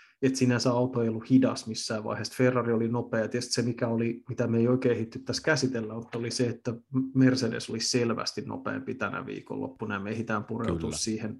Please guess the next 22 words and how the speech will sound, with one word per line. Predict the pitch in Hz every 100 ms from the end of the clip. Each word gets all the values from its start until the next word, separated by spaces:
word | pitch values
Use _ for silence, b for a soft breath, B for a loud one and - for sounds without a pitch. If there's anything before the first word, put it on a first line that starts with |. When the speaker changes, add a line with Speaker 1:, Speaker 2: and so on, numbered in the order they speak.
| -
Speaker 1:
Me | 113
ehditään | 113 113 110
pure-, | 117 110 107
meillä | 113 101
on, | - B B B
ollaan | 120 117
puhuttu | 123 110 -
Mersusta | 110 113 117 -
niin | 113 107
paljon, | 110 107 110
me |
ehditään | 113 104 101
puhua | - 113 110
siitä | - 104 110
ensi | 104 -
viikolla | 101 104 104 107
ja, | - -
ja | - 110
monta | 110 104 104
kertaa | 110 107 101 101
sen | 110 110
jälkeen, | 113 101 - 107